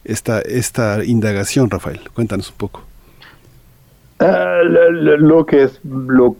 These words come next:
Speaker 2: que te, quizás lo más impresionante es la, el hecho que sí en, en México, eh, sí, eh, la gente tenían juguetes con ruedas.
Speaker 1: Mm.
Speaker 2: Eso pa-, pare-,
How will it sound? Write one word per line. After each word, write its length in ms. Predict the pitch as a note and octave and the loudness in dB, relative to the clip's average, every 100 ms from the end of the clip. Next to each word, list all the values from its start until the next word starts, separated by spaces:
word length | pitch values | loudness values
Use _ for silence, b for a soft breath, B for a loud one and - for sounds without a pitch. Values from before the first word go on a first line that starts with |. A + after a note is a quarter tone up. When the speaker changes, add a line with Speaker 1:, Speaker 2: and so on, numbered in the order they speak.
| _ - | _ -2
Speaker 2:
que 180 | D3+ A#2+ _ | -2 -2 _
te, 320 | - A#2+ A#2 G#2+ - - - _ - | 2 4 4 0 -8 -12 -20 _ -4
quizás 440 | - B2 D#3 C#3 | -2 0 -2 0
lo 100 | B2+ | 2
más 320 | B2 C#3 C3+ | 4 2 0
impresionante 1080 | B2+ - B2+ - B2 C3+ F3 F3 F#3 F#3+ B2+ | -2 0 0 2 4 4 4 2 4 4 4
es 300 | A#2 - - | 2 -2 -2
la, 480 | B2 A2+ G#2+ G#2+ A2 G#2+ | 2 2 2 0 0 2
el 160 | G#2+ A2 | 4 4
hecho 500 | A#2 - E3+ G#3 A#3+ B B - | 2 2 2 0 -2 B B -4
que 280 | C#3 A#2+ A2+ | 2 4 2
sí 380 | - - D#3+ D#3 | 0 2 6 6
en, 480 | B2+ A#2 A2+ A2 G#2+ | 6 4 4 0 0
en 600 | A2+ A2 G#2 G#2 G2+ G#2 | 2 4 4 2 4 4
México, 600 | A2+ G#2+ C3+ - F#3 A#3+ B B B | 4 4 2 2 0 0 B B B
eh, 300 | A#2 G2+ G2 | 2 4 4
sí, 420 | F2+ - - D3 D3 | 0 -2 2 6 6
eh, 760 | A2+ G#2 G2 G#2 G2 G2+ G#2 G#2+ | 6 6 4 4 2 2 2 2
la 240 | G#2 G2 | 2 0
gente 480 | - B2 B2 - D#3 | 0 -2 0 0 0
tenían 480 | - A#2+ B2+ C3+ B2 | 2 2 4 2 0
juguetes 880 | - C3 A2+ C#3 E3 E3 G#3 - _ b b b | 0 0 2 2 4 0 0 -6 _ b b b
con 200 | - A#2+ A#2+ | -2 0 2
ruedas. 540 | A#2 A#2 A2 G2 - B B | 4 4 4 0 -4 B B
Speaker 1:
Mm. 120 | A#2+ | -2
Speaker 2:
Eso 320 | A#2 A2+ G3+ G#3 _ | 0 2 0 0 _
pa-, 160 | C3+ B2 | -8 -4
pare-, 420 | - A#2 C3 | 0 2 2